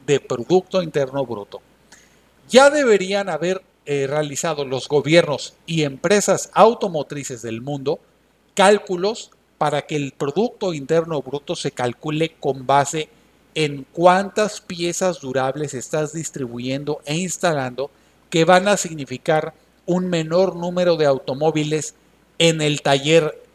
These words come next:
por la misma descompostura, es decir, aumentando la durabilidad de los autos,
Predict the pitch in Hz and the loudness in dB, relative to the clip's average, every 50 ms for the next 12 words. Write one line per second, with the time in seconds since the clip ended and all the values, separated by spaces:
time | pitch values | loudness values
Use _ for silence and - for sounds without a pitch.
0 | _ _ _ _ - 135 120 113 120 113 120 143 170 175 160 - 180 165 170 175 | _ _ _ _ -6 -6 -4 -2 0 0 0 0 -2 -4 -2 -2 -2 0 0 -2
1 | 156 - - 175 160 - 180 - - - 160 143 131 135 139 - _ _ _ _ | -2 -4 -6 -6 -4 -6 -8 -8 -8 -8 -6 -4 -4 -4 -4 -6 _ _ _ _
2 | _ _ _ - 175 175 180 208 190 - 180 170 170 185 - _ _ - 143 143 | _ _ _ 2 2 2 2 0 0 0 -2 -2 -2 -4 -10 _ _ 2 2 2
3 | 139 139 135 135 135 - 160 151 156 160 170 165 160 143 - 131 123 117 113 110 | 2 0 -2 -6 -2 0 0 0 2 0 0 0 0 0 -2 -2 -4 -4 -4 -4
4 | 113 110 107 113 120 127 131 156 156 165 175 - - 151 139 - - 160 - - | -4 -8 -6 -4 -4 -2 -2 -2 -2 -2 -2 -2 -2 -4 -4 -4 -6 -10 -12 -12